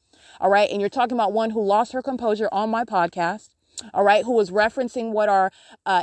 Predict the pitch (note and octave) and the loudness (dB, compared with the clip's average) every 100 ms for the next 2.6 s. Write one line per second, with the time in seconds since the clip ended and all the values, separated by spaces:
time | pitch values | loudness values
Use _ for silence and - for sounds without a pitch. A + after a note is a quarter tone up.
0 | - C4 - A3+ G#3 F3+ A3 - A#3+ A3 | 2 2 2 0 0 0 -2 -4 -8 -8
1 | - G3+ - A3 B3 A3 F#3+ D#3+ A3 G#3 | -4 -4 -2 -2 2 0 0 -4 -2 -2
2 | - A#3+ A3 F3 A3 G#3 | -4 -2 -2 -2 -2 -2